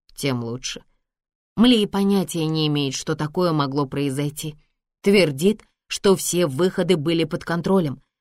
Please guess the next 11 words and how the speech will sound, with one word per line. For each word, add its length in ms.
Допросили 600
старшего 540
Вернера, 520
но 180
тот 240
заявил, 380
что 200
не 140
виделся 480
с 80
сыном. 380